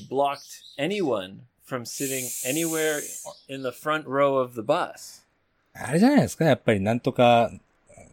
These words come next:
Speaker 2: fuckingローナーのこと気にしてるんじゃないですか？
Speaker 1: Maybe,
Speaker 2: うん。
Speaker 1: but there was a lot of people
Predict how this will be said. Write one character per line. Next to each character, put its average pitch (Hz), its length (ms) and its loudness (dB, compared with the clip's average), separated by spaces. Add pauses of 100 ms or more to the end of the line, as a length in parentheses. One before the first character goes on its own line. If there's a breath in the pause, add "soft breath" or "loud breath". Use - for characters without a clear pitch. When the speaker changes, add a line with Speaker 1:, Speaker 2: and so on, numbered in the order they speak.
Speaker 2:
fucking 147 340 0
ロ 143 140 8
ー - 20 8
ナ 151 140 8
ー 104 60 6
の 78 380 -8
こ - 120 -6
と - 120 -10 (120)
気 - 100 -10
に 127 140 0
し - 60 -8
て 156 100 6
る 170 80 6
ん 185 40 0
じ 175 60 0
ゃ 110 60 0
な 78 60 -10
い - 20 -16
で - 80 -20
す - 80 -20
か？ 139 140 -8 (600)
Speaker 1:
Maybe, 127 640 2 (380)
Speaker 2:
う - 40 -6
ん。 - 20 -10
Speaker 1:
but 147 320 4 (920)
there 147 160 6
was 226 200 2
a 185 40 0
lot 160 320 4
of 180 120 0
people 196 300 0